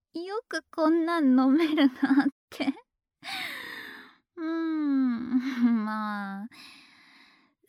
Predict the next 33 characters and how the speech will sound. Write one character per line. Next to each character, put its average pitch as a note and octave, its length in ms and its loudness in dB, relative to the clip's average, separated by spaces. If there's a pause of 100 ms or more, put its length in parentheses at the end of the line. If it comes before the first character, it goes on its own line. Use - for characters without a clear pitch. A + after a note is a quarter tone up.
(240)
き D#4 160 -10
な G#4 60 -10 (120)
人 - 260 -4
に A3+ 220 0
喜 G#3 40 -8 (560)
ん - 20 -4
で B3+ 120 -6
ほ B3 160 -8
し D4+ 460 -10
い F4+ 40 -6
っ - 20 -8 (120)
て B3 120 -10
感 A3 280 -10
じ A3+ 140 -14
か A3+ 160 -14
な。 B3 420 0 (1200)
<laughs> - 140 -16
ま、 A2 360 -6 (1300)
私 D4 440 -14
も D#4 140 -2
嫌 C#4 200 -2
じ D4+ 100 -14
ゃ G#3+ 40 -10
な G3+ 180 -10
い G3+ 100 -16
し。 - 400 -20 (1600)
っ - 40 -16 (160)
て、 - 200 -6
は E4 400 0
ず F4+ 60 -6
っ！ F4 40 -18 (680)
う F4+ 340 -4
わ、 G4+ 260 0